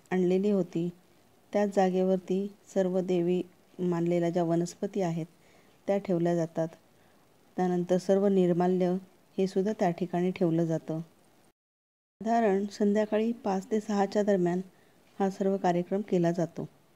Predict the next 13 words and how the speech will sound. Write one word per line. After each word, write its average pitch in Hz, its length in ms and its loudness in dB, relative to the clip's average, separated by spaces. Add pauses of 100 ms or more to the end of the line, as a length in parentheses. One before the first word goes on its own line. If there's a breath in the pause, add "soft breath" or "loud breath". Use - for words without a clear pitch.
(760)
म्हणजेच 196 420 -2
देवी 190 340 2
कधी 208 200 0
सकाळी 196 440 0
पोचवल्या 196 520 -2
जात 175 160 2 (100)
नाहीत 190 200 0 (520 soft breath)
किंवा 226 260 0 (300)
सूर्य 208 340 0 (220)
मावळल्यानंतरसुद्धा 180 1000 0
पोचवल्या 175 460 -2
जात 160 280 -6
नाहीत. 143 340 -10